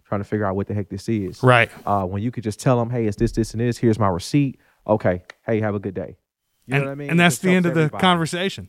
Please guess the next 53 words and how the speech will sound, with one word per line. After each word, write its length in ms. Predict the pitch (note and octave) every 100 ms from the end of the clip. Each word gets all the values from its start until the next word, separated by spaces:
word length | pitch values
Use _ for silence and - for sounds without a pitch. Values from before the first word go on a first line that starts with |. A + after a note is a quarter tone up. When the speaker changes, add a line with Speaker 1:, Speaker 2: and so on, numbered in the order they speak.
| -
Speaker 1:
Yeah. 260 | D#3 B2+
Speaker 2:
You 100 | D#3+
don't 180 | F3+ G3
wanna 120 | F#3
make 200 | F3+ E3
extra 280 | F3+ F3 F3
work 220 | E3 D#3+
for 100 | -
them. 380 | D3 D#3+ D#3 D3+ -
You 140 | D3
don't 160 | D#3 D#3
wanna 160 | D3
provide 380 | C3 C#3 C#3+ C#3+
extra 280 | C#3+ - C#3+
anxiety 480 | C#3 B2+ C#3+ C#3+ C3
for 140 | C#3+
your 140 | B2+
customers 580 | A#2+ D3 - C3+ C3 B2+ -
in, 200 | C#3+ C#3
Speaker 1:
Mm-hmm. 80 | C#3
Speaker 2:
in 60 | D3
that 180 | C#3
moment 400 | D3 D3+ D3 C#3
of, 140 | C3+ C3+
Speaker 1:
Mm-hmm. 100 | D3+
Speaker 2:
"Oh, 120 | D#3
I 120 | D3+
got 160 | D3 C#3
pulled 160 | D#3
over 180 | D3 C#3+
for 140 | C3 C3+
a 40 |
taillight 440 | - D#3 D3+ B2+
or 80 | B2+
something. 280 | - B2 B2+
Speaker 1:
Yeah. 200 | C#3+ G#2+
Speaker 2:
Now 160 | C#3+ D3
I 60 |
gotta 160 | D3 D3
worry 180 | C#3+ C#3+
about 340 | C#3 C#3 C3+
the 80 | D3
bag 280 | D#3 D#3 C#3+
that 100 | A#2+
I 60 |
got 180 | A#2 A#2+
in 80 | A#2
Speaker 1:
Yeah. 140 | B2+
Speaker 2:
here." 20 | A#2
Speaker 1:
Everybody 320 | C3+ C3 B2+
goes 220 | B2+ B2
home 160 | C3 B2+
safe. 320 | D3 A2+